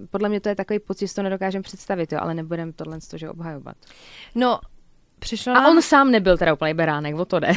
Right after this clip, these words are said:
Speaker 2: A přišlo nám jako pár zpráv, když jsme řešili nějaký takovýhle téma i od vás, kde jste jako řešili,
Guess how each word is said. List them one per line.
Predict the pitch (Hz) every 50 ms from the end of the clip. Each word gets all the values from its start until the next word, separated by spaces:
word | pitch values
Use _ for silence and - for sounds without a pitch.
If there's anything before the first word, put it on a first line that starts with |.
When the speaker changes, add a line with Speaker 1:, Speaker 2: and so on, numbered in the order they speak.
| - -
Speaker 2:
A | 208
přišlo | - - 233 226 - 262 254 254
nám | 277 285 285
jako | 285 285 - 330 339 320 _ _ -
pár | 254 254 262 269
zpráv, | 262 - - - 233 226 226 208
když | 208 214 214 -
jsme | - - 240 247
řešili | 226 220 - - 220 220
nějaký | 220 220 214 202 - 220
takovýhle | 220 208 - 208 202 214 220 226
téma | 220 226 208 208 196 180
i | - 233
od | 247 254 202
vás, | 190 190 165 156 160 -
kde | - 170 180
jste | - - 202
jako | 190 185 - 208
řešili, | 208 208 190 - 208 190 190 190